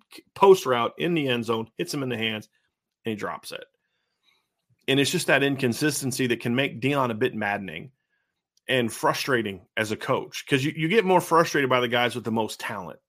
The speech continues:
That's just the reality. Like, if Matt Salerno doesn't have a great day at practice, but he's working his butt off, you don't get mad 'cause you're like, "Hey, he doesn't have Tobias' skill and Tyree's speed and Deion's size and skill and all that,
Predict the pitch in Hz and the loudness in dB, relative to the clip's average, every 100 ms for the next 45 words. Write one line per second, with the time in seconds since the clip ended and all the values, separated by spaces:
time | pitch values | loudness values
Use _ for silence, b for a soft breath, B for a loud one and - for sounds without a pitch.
0 | - 127 131 131 131 117 117 107 - b | -4 -4 -4 -4 0 4 4 2 -4 b
1 | b b b 139 143 190 196 - 151 151 | b b b -4 2 4 4 0 0 0
2 | 135 127 123 117 113 123 120 117 104 131 | 2 0 0 -2 0 0 2 -2 0 -2
3 | 127 117 - 117 107 117 113 101 113 107 | -2 -4 -8 -6 -2 -4 -4 -6 -2 -2
4 | - - 226 131 110 110 107 - 107 117 | -4 -6 -4 -2 0 0 0 -4 -6 -4
5 | 143 131 - 220 202 190 165 151 156 131 | -4 -4 -4 -4 -2 -2 -2 0 0 0
6 | 135 117 113 110 - 113 - 120 110 107 | -2 -2 -2 -2 -6 -8 -2 -2 -2 -2
7 | 113 110 110 110 - - 120 110 104 101 | -4 -4 -4 -6 -8 -4 -4 -2 -6 -10
8 | 110 123 117 110 110 - 107 104 104 107 | -6 -4 -2 -4 -4 -2 0 0 -4 -8
9 | 104 - 131 117 110 107 101 101 98 | -8 -6 -2 -2 -2 -6 -8 -10 -12